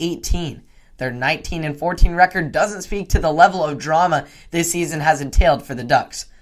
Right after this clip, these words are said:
Some games, they were fierce competitors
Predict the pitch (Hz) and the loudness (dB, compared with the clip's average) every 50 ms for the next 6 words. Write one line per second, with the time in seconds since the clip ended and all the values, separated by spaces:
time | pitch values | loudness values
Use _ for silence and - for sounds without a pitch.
0 | _ _ _ - - - 156 147 160 160 156 175 185 185 175 139 - - 151 151 | _ _ _ -14 -6 -2 -2 0 0 0 -2 -2 -2 -4 -4 -8 -8 -6 -2 -2
1 | 180 180 175 180 165 139 - - - 202 208 208 196 - - - 180 - 196 185 | 0 0 0 -2 -4 -4 -6 -8 -6 -4 -4 -2 -4 -4 -4 -4 -4 0 2 2
2 | 170 170 151 160 156 147 - | 2 2 0 -4 -4 -6 -6